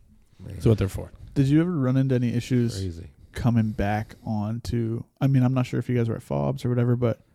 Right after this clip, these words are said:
Speaker 3: like, I know dudes that, there were, like, S F dudes that would roll up in,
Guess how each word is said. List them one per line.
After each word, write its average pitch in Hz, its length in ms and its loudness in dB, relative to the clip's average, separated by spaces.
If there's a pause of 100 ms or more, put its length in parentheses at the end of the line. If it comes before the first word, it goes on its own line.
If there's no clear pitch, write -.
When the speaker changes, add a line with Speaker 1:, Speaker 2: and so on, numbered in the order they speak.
(340)
Speaker 3:
like, 127 160 -2
I 131 140 4
know 147 160 6
dudes 127 420 4
that, 123 220 2 (720)
there 135 160 4
were, 127 100 6
like, 120 160 0
S 123 180 0
F 127 160 0
dudes 127 200 4
that 123 100 0
would 123 140 -4
roll 117 200 6
up 117 200 0
in, 110 340 2